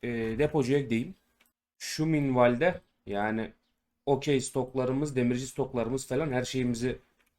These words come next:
e, kademe kademe ilerletiyorum. E, zırh, elmas, yine bakıyorum onlara. Şimdi konumuz bu değil. Konumuz şu.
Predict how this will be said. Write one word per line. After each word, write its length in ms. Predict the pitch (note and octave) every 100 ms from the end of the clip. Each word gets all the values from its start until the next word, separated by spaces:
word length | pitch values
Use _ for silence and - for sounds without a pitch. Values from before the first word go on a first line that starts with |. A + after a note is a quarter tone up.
| _
e, 220 | F2 -
kademe 360 | - C3 C3+ C#3
kademe 280 | C3+ B2 B2
ilerletiyorum. 560 | B2 B2 G3+ G3 G#3+ - -
E, 380 | B2 B2 A#2+ A#2+
zırh, 340 | A#2 D#3 E3+ D#3+ - -
elmas, 580 | C#3+ C#3+ C3 B2+ -
yine 180 | B2+ B2+
bakıyorum 440 | A#2 A#2 C3 G#2+ G#2
onlara. 380 | G#2 B2 G3+ G#3 _ - _ _
Şimdi 260 | - A3+ G3+
konumuz 420 | - A3+ A3 F#3+
bu 100 | D#3
değil. 200 | C#3+ G#2+
Konumuz 380 | - G3 F3+ G3
şu. 180 | -